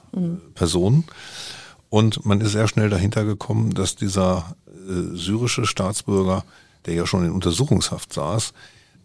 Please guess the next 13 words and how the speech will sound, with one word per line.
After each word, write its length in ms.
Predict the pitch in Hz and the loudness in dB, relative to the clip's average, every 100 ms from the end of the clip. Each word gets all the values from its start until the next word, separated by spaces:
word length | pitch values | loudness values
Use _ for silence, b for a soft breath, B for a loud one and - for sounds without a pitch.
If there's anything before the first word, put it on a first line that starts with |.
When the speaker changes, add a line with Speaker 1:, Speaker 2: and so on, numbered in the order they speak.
| _ - - | _ -18 0
Speaker 2:
gar 200 | 87 98 | 2 4
nichts 260 | 101 - | 2 0
mit 140 | - 95 | 0 2
der 80 | 90 | 2
Sache 240 | 90 - | 0 -4
zu 100 | - | -4
tun 260 | - 208 - | 0 2 2
hat, 360 | - - - | -2 -8 -4
dass 180 | 95 - | -2 -2
der 380 | 92 87 90 80 | 0 0 0 0
nur 220 | 92 98 | 2 2
von 220 | 107 101 101 | 4 2 4
ihr 320 | 113 110 | 6 6